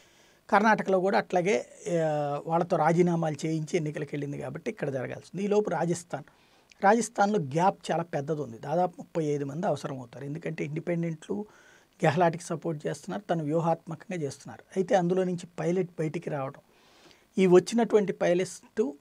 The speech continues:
అటు ఇటు కాకుండా ఇరుక్కుపోయింది ఎక్కడ అంటే, అక్కడేమో భారతీయ జనతా పార్టీ వసుంధర రాజే సింధియా చెప్పు చేతల్లో నడుస్తోంది. నరేంద్ర మోడీ, అమిత్ షా ఆమెను పక్కన పెడదాం అనుకున్న ముప్పై నలభై మంది ఎమ్మెల్యేలు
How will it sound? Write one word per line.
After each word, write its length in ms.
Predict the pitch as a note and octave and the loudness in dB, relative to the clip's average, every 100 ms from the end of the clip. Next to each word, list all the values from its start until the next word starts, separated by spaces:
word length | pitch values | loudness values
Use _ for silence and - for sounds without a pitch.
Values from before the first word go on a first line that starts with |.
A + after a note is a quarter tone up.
| E3 | -6
అటు 180 | D#3+ | -2
ఇటు 200 | A3 F#3 | 0 0
కాకుండా 600 | F#3+ F3+ E3 F3 E3+ F3 - F3 | 0 0 -2 0 -2 -2 -4 -4
ఇరుక్కుపోయింది 600 | F3 F#3 F3 E3+ D#3+ D#3 | -4 -4 -4 -2 -2 -6
ఎక్కడ 200 | D3+ D3+ | -6 -8
అంటే, 400 | D3 D3+ C4+ C#4 _ _ - | -8 -8 -8 -10 _ _ -8
అక్కడేమో 500 | E3+ E3+ E3+ G3+ A3 | -2 0 0 0 0
భారతీయ 380 | E3+ E3+ F3+ | 0 0 0
జనతా 300 | F3+ F3 E3+ | 0 0 -2
పార్టీ 340 | E3 E3 D#3+ A#3+ | -4 -4 -4 -4
వసుంధర 420 | E3 - F#3+ F#3+ | -4 -2 -2 0
రాజే 220 | F3 E3+ | 2 0
సింధియా 400 | - F3 E3+ E3+ | -2 -6 -2 -2
చెప్పు 300 | D#3+ D#3 - - | -2 -8 -10 -6
చేతల్లో 300 | D#3 D#3+ D#3 | -6 -4 -6
నడుస్తోంది. 500 | F#3+ - - - D#3 - _ _ _ _ _ F#3+ | -4 -6 -8 -10 -10 -12 _ _ _ _ _ 2
నరేంద్ర 340 | F3 G3 F#3+ | 6 6 4
మోడీ, 220 | F#3 F#3+ | 0 2
అమిత్ 260 | F3 E3+ F3 | 2 0 -2
షా 160 | - E3 | -2 -2
ఆమెను 140 | D#3+ | -4
పక్కన 300 | D#3+ D#3+ F3+ | -6 -6 -2
పెడదాం 340 | F3 D#3+ D#3+ | 0 0 -2
అనుకున్న 420 | D#3 D3+ D#3+ F#3 B3+ | -4 -6 -8 -8 -6
ముప్పై 360 | F3 - F3 | -6 -4 -2
నలభై 280 | E3 D#3+ D#3 | 0 0 -2
మంది 260 | D#3 D3+ D3+ | -4 -4 -4
ఎమ్మెల్యేలు 520 | D#3+ F3 F3 F3+ | -2 0 0 0